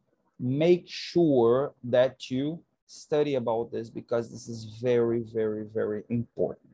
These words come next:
okay? Remember, we're not an island. We don't live alone in this world. We need to be able to help everybody around us. Every single individual can make a huge impact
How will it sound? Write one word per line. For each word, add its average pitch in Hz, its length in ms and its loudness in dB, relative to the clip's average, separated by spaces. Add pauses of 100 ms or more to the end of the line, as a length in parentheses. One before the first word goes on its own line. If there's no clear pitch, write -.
(140)
okay? 127 460 2 (420)
Remember, 127 600 2 (140)
we're 120 220 0
not 120 400 2
an 113 220 0
island. 98 360 -4
We 107 120 -2
don't 113 300 -2
live 127 280 0
alone 104 480 0
in 101 100 -6
this 107 200 -6
world. 87 360 0 (380)
We 123 180 0
need 131 480 2
to 131 80 -8
be 113 300 0
able 110 220 2
to 113 180 -6
help 107 400 0 (240)
everybody 110 680 4
around 95 420 0
us. - 320 -10 (760)
Every 175 540 4
single 135 880 -2 (840)
individual 120 840 2 (300)
can 123 280 0
make 120 400 -2
a 127 100 2
huge 120 680 -4
impact 113 880 -8